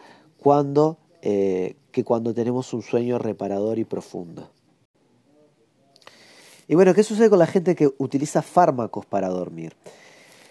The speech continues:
Eh, hay, hay múltiples investigaciones y,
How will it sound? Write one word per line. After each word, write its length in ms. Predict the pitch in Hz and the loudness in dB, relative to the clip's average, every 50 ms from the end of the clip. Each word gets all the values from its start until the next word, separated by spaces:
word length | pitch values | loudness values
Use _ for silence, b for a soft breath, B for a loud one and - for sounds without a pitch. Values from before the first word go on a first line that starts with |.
| B B B B B B | B B B B B B
Eh, 840 | - 151 143 131 131 131 127 127 123 120 117 113 110 110 104 101 - - - - _ _ _ _ _ _ _ _ _ - - _ _ _ _ _ _ - | 2 4 4 6 6 6 6 6 6 6 6 4 4 4 2 0 -2 -6 -12 -20 _ _ _ _ _ _ _ _ _ -20 -20 _ _ _ _ _ _ 2
hay, 160 | - 165 165 - | 4 4 4 6
hay 180 | - 185 190 | 4 4 4
múltiples 1000 | 180 175 190 214 196 - 202 156 123 135 135 123 117 110 104 - - - - - - _ _ _ _ | 4 4 4 4 4 4 0 0 2 2 4 4 4 2 0 -2 -8 -18 -18 -20 -20 _ _ _ _
investigaciones 1200 | - 127 117 110 117 - - 117 117 110 107 - - 143 151 160 165 165 160 151 143 131 127 - - | -8 -6 -4 -4 -4 -4 -4 -2 -2 -2 -2 -2 0 4 6 6 6 6 6 4 2 0 -2 -4 -8
y, 480 | 101 98 95 95 92 90 87 85 82 | -6 -6 -4 -4 -4 -6 -8 -10 -12